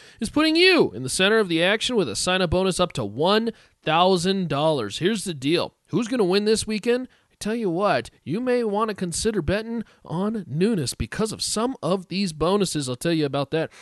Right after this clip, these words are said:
in a little bit. And tell you what, you could parlay the fights within the card as well, too, and even bet on which round the fight will end and how it will end. And for a limited time,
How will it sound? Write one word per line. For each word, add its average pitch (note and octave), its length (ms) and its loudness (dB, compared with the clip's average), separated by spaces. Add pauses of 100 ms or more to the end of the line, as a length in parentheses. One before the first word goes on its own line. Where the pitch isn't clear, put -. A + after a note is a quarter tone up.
(160)
in F#3 260 2
a D#3+ 80 2
little E3 380 4
bit. F#3+ 460 6
And C#3+ 180 -2 (320)
tell G3 120 -2
you G3+ 80 0
what, G3 120 0
you A#2+ 100 -6
could - 140 -10
parlay F#3 400 6
the E3 80 0
fights F3+ 340 -2
within F3 300 -2
the D#3+ 60 -6
card F3+ 320 0
as F3+ 260 0
well, G#3 300 2
too, B3+ 360 0
and A3+ 140 -2 (260)
even C#4 280 -2
bet C#4 180 8
on A#3 140 6
which A#3 240 6
round B3 260 4
the F#3 60 2
fight G#3+ 320 6
will G#3+ 240 6
end A3 220 2
and A3 120 4
how A#3 340 0
it C4 220 -2
will G#3+ 380 2
end. E3 260 -2
And D3 160 -4
for F#3 120 0
a E3+ 60 4
limited C#4 420 4
time, G3 360 0